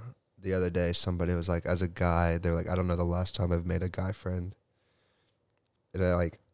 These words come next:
to me, I just don't get that. Like, I feel like, yeah, it's c-, probably, like, for a dude, it's harder to meet dudes 'cause, like, girls could do,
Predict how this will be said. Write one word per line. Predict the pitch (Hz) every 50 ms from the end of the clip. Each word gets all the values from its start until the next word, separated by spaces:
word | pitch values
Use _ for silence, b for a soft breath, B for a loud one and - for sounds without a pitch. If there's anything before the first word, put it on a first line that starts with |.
| _ _
to | - - 95
me, | 95 98 113
I | 113 98 90
just | 87 87 -
don't | - 82 87
get | - - - -
that. | - 80 85 - -
Like, | - - - - _ _ _ _ _ _ _ _ _ _ _ _ -
I | 104
feel | 110 147 151
like, | 127 104 92
yeah, | 98 101 104
it's | 98 - -
c-, | - -
probably, | - 107 98 101 107 107
like, | 95 92 87 -
for | - 92 90
a | 87
dude, | 80 90 87 87
it's | 92 87 -
harder | - 87 87 90 90
to |
meet | 90 90 90 87
dudes | - 87 87 87 87 87 - -
'cause, | - - 85 90
like, | 85 87 85
girls | - 90 90 87 87 -
could | - - 87
do, | 85 87 85 85 87 85 85 82